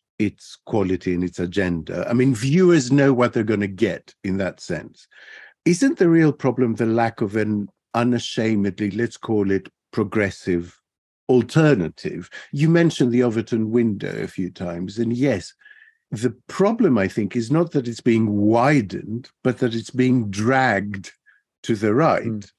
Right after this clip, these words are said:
Speaker 1: at the moment. So would you object to a channel if it were populated by people you admired and, and, and echoed your views?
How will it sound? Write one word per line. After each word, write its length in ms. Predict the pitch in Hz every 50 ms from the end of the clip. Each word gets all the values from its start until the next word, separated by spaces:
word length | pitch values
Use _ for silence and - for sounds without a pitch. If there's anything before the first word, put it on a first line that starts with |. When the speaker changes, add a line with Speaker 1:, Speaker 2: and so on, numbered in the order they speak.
| _ _ -
Speaker 1:
at 160 | 110 110 -
the 100 | - 104
moment. 460 | 98 98 90 82 87 - 110 110 -
So 340 | - - 156 135 127 123 110 - - - - - _ _ _ _ _ _ _ _ _ _ _ _ _ _ _ _ _
would 320 | 127 127 156 185 170 -
you 80 | 208 190
object 800 | 160 131 113 - - 170 196 196 - - - - - _ - - _ _ -
to 160 | 147 143 131
a 80 | 123
channel 800 | 120 - - - 147 139 143 127 117 117 113 110 113 113 - - -
if 200 | - 117 - -
it 120 | 135 - 117
were 140 | 123 120
populated 680 | 107 - - 139 - - - 113 117 113 110 - 120 117
by 160 | 120 117 110
people 360 | 113 - 127 120 127 113 107
you 100 | 113 107
admired 720 | 110 104 110 117 123 123 123 110 104 98 98 92 95 -
and, 180 | 104 104 107 110
and, 320 | 107 - - 98 - - -
and 240 | 120 113 113 110 -
echoed 540 | - 117 113 107 - - 120 107 107 107 101
your 340 | 110 107 127 135 131 120 113
views? 560 | 101 - - - - - 107 107 104 - -